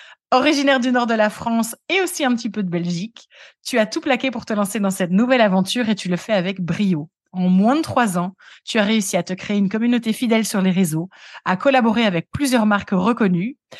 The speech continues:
à être vendue à l'étranger, à devenir partenaire deux mille vingt-trois Goemio, un guide gastronomique français très réputé,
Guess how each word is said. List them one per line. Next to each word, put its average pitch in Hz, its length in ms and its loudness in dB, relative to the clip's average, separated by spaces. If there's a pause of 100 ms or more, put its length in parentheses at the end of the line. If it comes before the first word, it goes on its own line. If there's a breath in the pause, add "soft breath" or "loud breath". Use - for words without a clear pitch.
(160 loud breath)
à 185 140 2
être 190 260 -2
vendue 240 480 0
à 226 80 0
l'étranger, 196 640 -2 (360 loud breath)
à 185 160 0
devenir 269 460 2
partenaire 226 540 0
deux 185 220 -2
mille 285 220 0
vingt-trois 220 400 0
Goemio, 233 840 0
un 185 200 0
guide 185 280 0
gastronomique 202 640 0
français 185 340 -4
très - 220 -6
réputé, 220 540 0